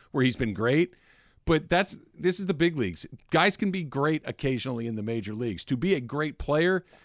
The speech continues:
you, your, your floor needs to be pretty darn good. That's what makes Kershaw,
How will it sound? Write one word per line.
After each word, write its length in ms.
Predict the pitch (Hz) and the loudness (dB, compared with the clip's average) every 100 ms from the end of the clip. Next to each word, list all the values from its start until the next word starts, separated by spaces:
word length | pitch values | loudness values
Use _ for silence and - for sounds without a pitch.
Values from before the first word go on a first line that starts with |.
| _ - | _ -8
you, 340 | 131 151 156 151 | 0 2 2 0
your, 240 | 143 156 | 0 0
your 240 | 139 135 | 0 0
floor 760 | 117 - - 165 185 180 147 127 | -2 -8 -6 2 6 6 6 4
needs 260 | 135 139 | 0 0
to 80 | - | -2
be 120 | 123 | -2
pretty 360 | 120 - 156 135 | 0 0 0 0
darn 240 | 127 120 | -2 -2
good. 120 | 110 117 | -2 -2
That's 200 | 190 202 | 0 -2
what 80 | |
makes 180 | 165 151 | -2 -6
Kershaw, 460 | - 151 131 120 | -2 -2 0 -2